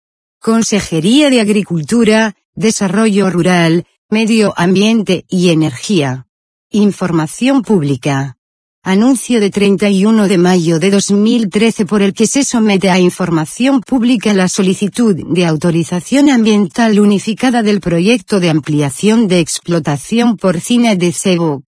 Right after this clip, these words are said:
promovido por don Antonio Jiménez Mariano, en el término municipal de Campanario. Impacto ambiental.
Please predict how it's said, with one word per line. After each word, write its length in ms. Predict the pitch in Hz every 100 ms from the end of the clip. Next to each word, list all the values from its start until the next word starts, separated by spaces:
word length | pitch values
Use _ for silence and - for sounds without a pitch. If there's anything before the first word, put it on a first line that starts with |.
| _
promovido 640 | 240 233 214 233 247 254
por 280 | 190 214 180
don 180 | 247 254
Antonio 500 | 208 - 254 277 254
Jiménez 520 | 208 220 254 240 233
Mariano, 680 | 240 175 208 208 196 220 233 -
en 160 | 208 208
el 120 | 202
término 440 | 233 220 214 196
municipal 720 | 185 190 190 226 170 233 247
de 120 | 226 196
Campanario. 840 | 180 165 175 180 139 131 127 127 _ _ _ -
Impacto 640 | 220 208 190 226 - -
ambiental. 720 | 240 226 214 190 214 143 131